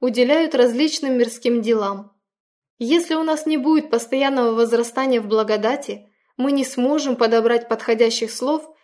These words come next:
для того или иного случая. Беседуйте со своим сердцем, а затем общайтесь с Богом. Если вы этого не сделаете,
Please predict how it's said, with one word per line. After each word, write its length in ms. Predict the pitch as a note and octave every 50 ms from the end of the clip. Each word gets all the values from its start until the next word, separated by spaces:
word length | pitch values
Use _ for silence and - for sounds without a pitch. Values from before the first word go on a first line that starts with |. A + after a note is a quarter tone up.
| _ -
для 180 | A#3 A3+ B3+ B3+
того 320 | B3+ B3+ A#3 A#3 C4 C#4
или 180 | C#4 B3+ A#3+ A#3
иного 300 | A#3 A#3 A#3 A3+ A3+ A3+
случая. 680 | A3+ - A#3+ A#3 A3 A3 - - G3+ G3+ G#3 - _ _ _ _ _ _ _ _ _ _ _ _ -
Беседуйте 680 | A#3 A#3 C#4+ - - - D#4+ E4+ C#4+ E4 D#4+ D#4+ D#4 D4
со 140 | D4 - C#4
своим 300 | C#4 - C#4 C#4 C4+ B3+
сердцем, 640 | C4 - A#3+ A#3 A3 G#3+ A3 - - F#3+ G3+ A#3 _ _ _ _ _ _ -
а 100 | A#3+ B3+
затем 380 | A#3+ D4 C#4+ D4 F4 F4+ F4
общайтесь 560 | E4 D4+ - - D4+ C#4+ D4 C#4+ C#4+ C#4 B3
с 40 | A#3
Богом. 640 | A3+ G#3+ A#3 A#3+ A3+ G#3+ G3 G3 G3 G3+ - _ _ _ _ _ _ _ _ _ _ _ _ _ _ _ -
Если 400 | - A3+ A#3+ E4+ E4 E4 - C#4
вы 120 | C4 C#4
этого 260 | C#4+ D4 C#4+ C4+ A#3 A#3
не 160 | A#3+ A#3+ A3+
сделаете, 720 | G#3 G#3 G#3 C#4 D#4 D#4 C#4 A3 G#3 G#3 - F#3+ G#3+ -